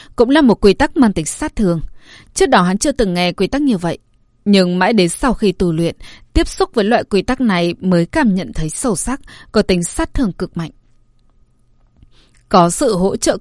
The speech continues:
cực lớn với thực lực của bản thân. Lấy Trấn Long Kinh làm cơ sở,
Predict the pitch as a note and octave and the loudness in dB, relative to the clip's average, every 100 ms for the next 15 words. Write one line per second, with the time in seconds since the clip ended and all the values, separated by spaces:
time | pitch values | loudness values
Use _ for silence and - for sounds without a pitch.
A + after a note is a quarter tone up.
0 | - G#3 - F3+ E3+ G3+ - E4 A#3 - | -4 -6 -2 -2 -2 -2 -4 -4 -4 -6
1 | F#3 F3 D3+ E3+ E3+ - - _ _ _ | -6 -6 -4 -6 -6 -10 -14 _ _ _
2 | _ _ _ _ _ - G3 F3 F3 G3 | _ _ _ _ _ 0 4 6 4 4
3 | - F3+ B3 A3+ G3+ F3 E3 G3 F3 F#3 | 2 4 4 4 2 0 0 0 0 -2